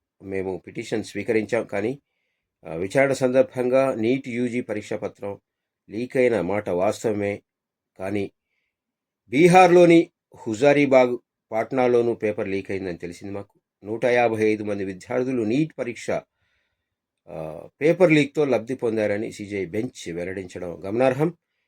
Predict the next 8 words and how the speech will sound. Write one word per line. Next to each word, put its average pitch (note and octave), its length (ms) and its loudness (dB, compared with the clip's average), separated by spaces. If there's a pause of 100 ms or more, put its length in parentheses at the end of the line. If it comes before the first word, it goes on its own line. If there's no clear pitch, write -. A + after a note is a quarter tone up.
(140)
జార్ఖండ్లోని C#3 960 4 (720)
హజారీబాగ్, C#3 580 4 (100)
బీహార్లోని A#2 600 2
పాట్నాలోని A2 640 0
కేంద్రాల్లో G#2+ 480 0
నీట్ A2+ 300 -4
యూజీ G#2+ 300 -4
పరీక్ష F#2+ 420 -10